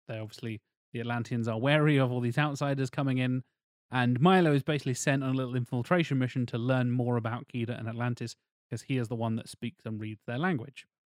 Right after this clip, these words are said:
Against her father's wishes, Kida enlists Milo to translate some of the Atlantean text.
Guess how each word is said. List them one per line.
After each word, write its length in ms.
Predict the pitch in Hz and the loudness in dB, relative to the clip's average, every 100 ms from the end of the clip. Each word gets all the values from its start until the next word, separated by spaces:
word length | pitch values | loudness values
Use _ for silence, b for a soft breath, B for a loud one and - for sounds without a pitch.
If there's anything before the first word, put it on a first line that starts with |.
| _ | _
Against 420 | 127 127 185 180 - | -6 2 4 4 2
her 100 | 156 | 2
father's 360 | 147 139 127 | 2 0 -2
wishes, 380 | 135 208 139 131 | 0 2 2 -2
Kida 360 | - 160 156 143 | 0 2 4 4
enlists 440 | 127 165 214 - - | 4 2 0 -2 0
Milo 300 | 127 120 120 | 2 2 -2
to 100 | 123 | -2
translate 440 | 139 127 120 120 | -2 -2 -2 -4
some 100 | - | -4
of 60 | 120 | -4
the 80 | 123 | -4
Atlantean 420 | 131 123 127 117 | -2 -2 -2 -4
text. 380 | 139 123 - | -2 -6 -8